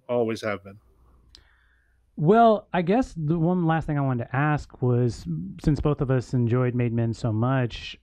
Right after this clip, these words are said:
Speaker 2: are you, I mean, I, obviously you're gonna be wor-, you're gonna be writing consistently, but, uh, do you got any new book proposals out? Are you working on a new book? Is
Speaker 1: I
Speaker 2: there
Speaker 1: hope to be working on a new book very soon, and I can't talk about it because the idea is still very fresh.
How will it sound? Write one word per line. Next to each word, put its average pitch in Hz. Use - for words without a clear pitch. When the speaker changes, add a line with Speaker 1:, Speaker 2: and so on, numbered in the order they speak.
Speaker 2:
are 123
you, 120
I 127
mean, 127
I, 123
obviously 139
you're 120
gonna 117
be 113
wor-, 127
you're 123
gonna 117
be 110
writing 117
consistently, 107
but, 117
uh, 117
do 117
you 113
got 123
any 117
new 123
book 123
proposals 120
out? 143
Are 139
you 117
working 123
on 143
a 147
new 147
book? 160
Is -
Speaker 1:
I 131
Speaker 2:
there 127
Speaker 1:
hope 170
to -
be 185
working 175
on 160
a 156
new 156
book 139
very 143
soon, 175
and 117
I 117
can't 131
talk 131
about 156
it 180
because 120
the 117
idea 120
is 113
still 123
very 117
fresh. 135